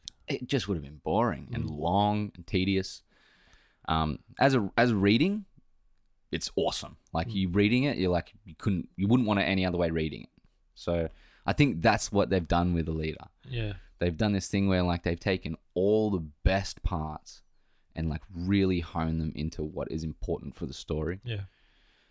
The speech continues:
Speaker 1: And <sighs> it's just depressing to think <laughs> they'll never make another one.
Speaker 2: Yeah.
Speaker 1: <laughs> It's
Speaker 2: It
Speaker 1: just,
Speaker 2: sucks, yeah.
Speaker 1: that's where it, that, that's all I could say about it. Like,
Speaker 2: Yeah.
Speaker 1: it's depressing that I don't, that they'll never make another.
Speaker 2: Yeah.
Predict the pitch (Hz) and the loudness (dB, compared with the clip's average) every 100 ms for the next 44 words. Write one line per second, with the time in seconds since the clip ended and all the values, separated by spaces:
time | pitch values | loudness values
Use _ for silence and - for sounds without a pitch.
0 | _ _ _ _ _ _ _ _ _ _ | _ _ _ _ _ _ _ _ _ _
1 | _ - 98 95 92 - 110 - - - | _ 0 2 2 0 -2 -6 -6 -10 -14
2 | - - 90 - - - - 101 - - | -6 -4 -4 -8 -18 -4 0 0 -2 -4
3 | 82 - 80 - - - 104 92 90 87 | -4 -4 -4 0 2 2 0 -2 -4 -4
4 | 90 104 160 - 185 151 139 - 262 - | 0 2 2 8 8 10 6 8 10 8
5 | 190 170 147 147 131 - 160 156 180 180 | 6 2 2 2 0 0 4 6 8 8
6 | 160 139 131 139 - 131 - 156 170 - | 8 8 4 4 2 -6 -4 0 0 6
7 | 170 180 165 156 127 135 123 123 110 85 | 8 8 8 4 6 8 10 8 8 6
8 | - 87 87 110 - 104 - 135 139 131 | 2 0 0 0 -2 -2 2 2 4 2
9 | 117 104 107 98 - - 101 101 98 101 | 4 4 2 0 -6 -2 0 4 4 4
10 | 104 104 98 95 90 82 71 69 - 139 | 4 2 0 0 -2 -2 -4 -10 -10 -6
11 | 123 | -4